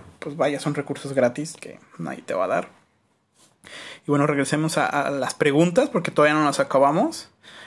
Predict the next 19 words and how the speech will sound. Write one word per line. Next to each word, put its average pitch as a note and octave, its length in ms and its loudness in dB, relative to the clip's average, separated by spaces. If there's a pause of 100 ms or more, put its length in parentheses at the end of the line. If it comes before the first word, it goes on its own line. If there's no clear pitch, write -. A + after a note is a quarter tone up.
(160)
Esto D#3 600 4
con C#3+ 120 2
la C#3 60 2
información C#3+ 580 2
del C#3 380 2
gato C3+ 240 4
de D3+ 60 4
la C3+ 80 6
fortuna C#3+ 500 0
se C#3 140 -6
nos - 560 -10 (320)
hizo F#3 240 0
un F3 100 2
poco E3 260 0
más D#3 180 0
largo. A3+ 420 2 (1080)
Bueno, D3+ 240 2
tercera F#3 440 2
pregunta. D3+ 680 2